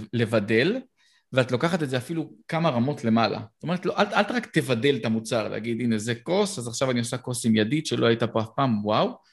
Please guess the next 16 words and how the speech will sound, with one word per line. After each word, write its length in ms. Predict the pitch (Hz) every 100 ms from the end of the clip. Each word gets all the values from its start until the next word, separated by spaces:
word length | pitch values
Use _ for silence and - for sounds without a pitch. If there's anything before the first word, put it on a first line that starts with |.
| _ _ _
אלא 100 | 117
את 100 | 110
אומרת, 240 | 123 165 147 120 - -
"ת-, 260 | 123 -
תבנה 240 | 123 110 127
את 100 | 139
הסיפור." 600 | - 110 117 104 110 - _ -
ו-, 40 | 120
וזה 480 | 117 120 147 175 165 131
אחד 200 | 123 156
הדברים 260 | 131 139
שאני 260 | 151 131 120
הכי 200 | 117 151
לוקח 380 | 131 135 123 123
ממך 280 | 110 110 110
מה-, 340 | 107 107 104